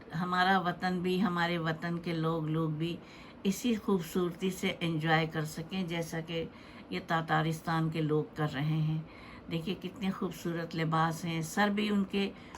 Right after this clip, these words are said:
اسی لباس کے، اس سے ٹوپیاں بنی ہوئی ہیں، کھانے پینے کی اشیاء ہیں،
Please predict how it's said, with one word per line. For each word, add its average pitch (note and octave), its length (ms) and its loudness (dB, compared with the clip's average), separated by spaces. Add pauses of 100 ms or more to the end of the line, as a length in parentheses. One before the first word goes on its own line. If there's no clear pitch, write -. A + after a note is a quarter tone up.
(120)
اسی A#3 320 4
لباس F#3+ 460 6
کے، B3 120 0
اس A3 120 2
سے G#3 320 0 (2500)
ٹوپیاں F#3+ 400 4
بنی F3+ 260 2
ہوئی F#3 240 6
ہیں، F3+ 280 4 (580)
کھانے F3 280 2
پینے F3 320 0
کی E3 200 -2
اشیاء F3+ 400 0
ہیں، E3+ 420 -2